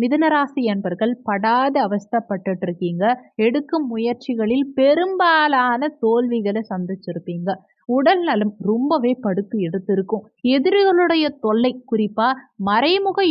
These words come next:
எதிரிகளுடைய தொல்லைகளை நிறைய மிதுன ராசி அன்பர்கள்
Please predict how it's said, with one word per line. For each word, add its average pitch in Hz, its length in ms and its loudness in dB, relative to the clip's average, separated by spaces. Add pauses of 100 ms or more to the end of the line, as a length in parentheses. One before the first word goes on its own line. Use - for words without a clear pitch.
எதிரிகளுடைய 254 680 0 (160)
தொல்லைகளை 190 560 0 (320)
நிறைய 339 400 2
மிதுன 269 340 0
ராசி 247 300 -2 (120)
அன்பர்கள் 190 440 -2